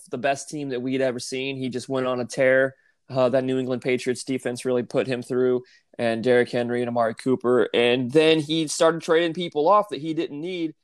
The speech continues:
and got himself more draft picks and still went on with the championship. So he was a prime example of how to, uh, make trades to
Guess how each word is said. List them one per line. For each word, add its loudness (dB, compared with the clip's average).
and -10
got 0
himself -6
more -8
draft -6
picks -6
and -10
still -2
went -4
on -4
with -6
the -6
championship. -8
So -6
he 0
was 0
a -2
prime -2
example -2
of -6
how 2
to, -4
uh, 6
make 2
trades 0
to -2